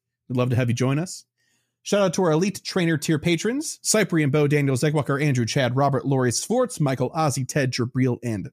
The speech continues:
Tish. But if monetary support is not in the cards for you or just not something you're interested in doing, you can always,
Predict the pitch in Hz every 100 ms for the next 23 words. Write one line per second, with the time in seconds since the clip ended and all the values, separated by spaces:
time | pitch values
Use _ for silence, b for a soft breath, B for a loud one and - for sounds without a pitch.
0 | _ - 214 339 - - - _ _ _
1 | _ _ _ _ 233 190 226 214 175 180
2 | 156 156 170 160 156 139 147 98 127 120
3 | 117 - 170 185 202 190 156 151 147 -
4 | - 175 202 185 185 165 165 156 170 160
5 | 190 180 226 - _ _ _ _ - 147
6 | 175 175 180 175 156 143 160 -